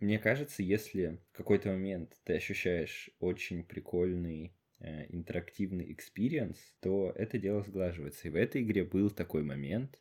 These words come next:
когда ты прямо чувствуешь, чувствуешь, как на тебя жестко повлиял игровой процесс,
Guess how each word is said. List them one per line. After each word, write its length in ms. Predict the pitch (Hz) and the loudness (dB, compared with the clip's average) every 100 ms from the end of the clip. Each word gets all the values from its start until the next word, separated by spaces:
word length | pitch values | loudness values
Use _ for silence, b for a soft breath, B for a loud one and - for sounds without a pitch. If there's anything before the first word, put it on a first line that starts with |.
| - | -8
когда 320 | - 87 82 | -4 0 0
ты 160 | 82 76 | -2 -8
прямо 420 | 82 78 76 69 _ _ _ _ _ - | -6 -6 -6 -10 _ _ _ _ _ 0
чувствуешь, 920 | 117 107 - - 85 78 - - _ _ | 4 4 0 -4 -2 -2 -6 -14 _ _
чувствуешь, 500 | - 117 - 92 85 | -8 -8 -2 -2 -2
как 200 | - - | -8 -6
на 100 | 85 | -6
тебя 240 | 82 85 | -2 -2
жестко 380 | 82 98 107 - - | 0 0 -2 -12 -8
повлиял 640 | 82 85 85 82 104 107 - | 0 4 4 2 0 -4 -8
игровой 340 | 101 92 90 90 | 0 2 2 0
процесс, 500 | 87 - - 151 | -4 -2 -4 -4